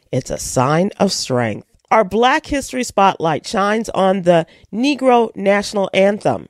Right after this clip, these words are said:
where on February twelfth, nineteen hundred, Lift Every Voice and Sing was sung publicly for the first time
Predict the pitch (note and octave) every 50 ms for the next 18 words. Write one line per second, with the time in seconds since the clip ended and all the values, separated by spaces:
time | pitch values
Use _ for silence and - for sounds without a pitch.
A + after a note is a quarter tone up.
0 | _ - E3 D#3+ D#3+ F3+ - - F3 F3 F3 F3 - - F3+ F#3 G#3+ A3 A3+ A3
1 | A#3 C4 - - A#3+ F#3+ F3 E3 F3 G3+ - - - C#3+ C#3+ D3+ F3 G3 - A3
2 | A3 G#3 F#3+ E3+ D#3+ D3 D#3+ D#3 E3 - _ - D3 F#3+ A#3 C#4+ - - A#3 A3+
3 | A#3 A#3 G#3+ F3+ F3 F#3 F#3 G3 - - G3+ G3 - - E3 D#3+ D#3+ D#3+ D3 C#3+
4 | - - F3+ D#3+ C#3+ C#3 - - - G3 G3+ F3+ E3 - C#3+ D3 E3+ - C#3+ C3+
5 | C#3+ - - D#3+ E3 E3 - - D3 C#3+ D3 -